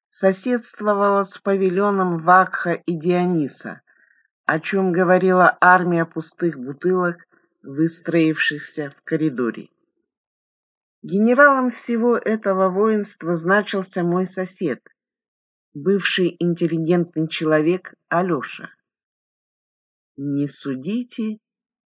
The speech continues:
да не судимы будете. Год назад этот строгий рыцарь закона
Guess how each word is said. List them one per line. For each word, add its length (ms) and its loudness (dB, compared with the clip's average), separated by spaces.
да 240 -2
не 220 0
судимы 840 -4
будете. 800 -10
Год 380 2
назад 640 2
этот 380 -6
строгий 680 2
рыцарь 480 0
закона 760 -2